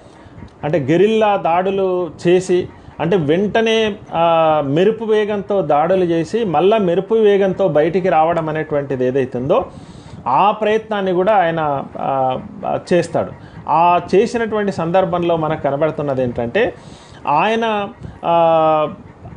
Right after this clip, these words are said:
అనారోగ్యము వీటన్నింటికి సంబంధించి చూసినప్పుడు ఆయనలో ఉన్నటువంటి సంకల్ప బలం అనేటువంటిది ఏదైతుందో,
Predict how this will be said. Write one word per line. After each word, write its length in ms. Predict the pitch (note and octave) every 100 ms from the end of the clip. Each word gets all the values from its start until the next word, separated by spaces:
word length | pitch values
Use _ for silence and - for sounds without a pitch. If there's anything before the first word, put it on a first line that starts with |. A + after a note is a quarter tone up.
| - - - - -
అనారోగ్యము 800 | C#3 F#3+ A3+ A3+ F#3+ G#3+ G3+ G#3+
వీటన్నింటికి 680 | G3+ F3+ F3 D#3+ G3+ G#3 G3+
సంబంధించి 400 | F3+ F3 F3+ F3+
చూసినప్పుడు 500 | D#3 - D3+ C#3+ F3
ఆయనలో 680 | G#3 C3 C#3+ G3 G#3+ G#3+ G#3
ఉన్నటువంటి 680 | F#3+ G3 F#3+ F#3 F#3 F3+ F#3+
సంకల్ప 720 | - D#3+ G3 G3+ A#3 A3+ A3
బలం 360 | E3 D#3+ G3 F#3+
అనేటువంటిది 560 | F3 E3 D#3+ D3 C#3
ఏదైతుందో, 600 | C3+ D3 C#3+ A#2+ C3+ B3